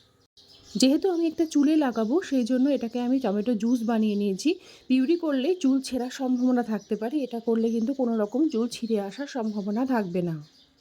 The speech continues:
নেক্সট আমরা যেখানে এটা ইউজ করব ক্যাস্টর অয়েল।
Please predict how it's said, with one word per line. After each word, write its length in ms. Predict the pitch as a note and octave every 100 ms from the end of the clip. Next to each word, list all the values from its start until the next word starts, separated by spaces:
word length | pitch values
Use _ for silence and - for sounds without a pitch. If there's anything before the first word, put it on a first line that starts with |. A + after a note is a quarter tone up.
| _ _ _ _ -
নেক্সট 320 | A#3 D#4 F4 -
আমরা 260 | C4+ D4 D4
যেখানে 360 | C#4+ C4+ C#4
এটা 240 | - A3+ C4
ইউজ 260 | A#3 A#3
করব 340 | - A#3+ A3 C#4+
ক্যাস্টর 520 | B3 G3 - A#3+ A#3
অয়েল। 220 | G#3